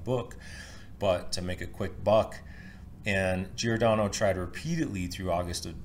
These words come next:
of eighty-three to actually get in touch with Shooter. So Dick Giordano is pissed that it's taken this long. Shooter thinks it's fair. In the, back in the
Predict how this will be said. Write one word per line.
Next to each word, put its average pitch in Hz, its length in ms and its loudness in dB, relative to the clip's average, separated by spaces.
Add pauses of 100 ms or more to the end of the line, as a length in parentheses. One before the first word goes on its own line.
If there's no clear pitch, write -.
(180)
of 92 160 -4
eighty-three 90 420 -2
to 92 60 0
actually 98 380 4
get 82 140 -4
in 78 60 -8
touch - 280 -2
with 78 100 -8
Shooter. 82 440 -8 (340)
So 92 360 0
Dick 107 280 0
Giordano 95 500 2
is 82 100 -4
pissed - 420 2
that 85 120 -2
it's 87 200 -2
taken 87 300 -2
this 82 220 -4
long. 82 340 -4 (560)
Shooter 165 300 2
thinks 113 260 0
it's - 140 -4
fair. 92 440 2 (300)
In 117 140 0
the, 104 180 -2 (220)
back - 280 4
in 110 120 2
the 95 220 -2